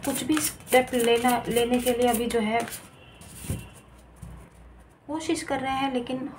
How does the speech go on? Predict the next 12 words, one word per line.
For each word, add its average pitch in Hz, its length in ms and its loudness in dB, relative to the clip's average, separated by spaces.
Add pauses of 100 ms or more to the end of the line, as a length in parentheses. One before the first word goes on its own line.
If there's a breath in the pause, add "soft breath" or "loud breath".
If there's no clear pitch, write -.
हो 254 140 8
नहीं 208 220 2
पा 202 200 -2
रहा 196 220 -2
है, 214 240 -6
ऐसी 220 240 -4
energies 208 400 0
है। 190 220 -6 (3000)
Stuck - 420 0
वाली 247 200 6
energies 214 580 0
हमें 208 220 -2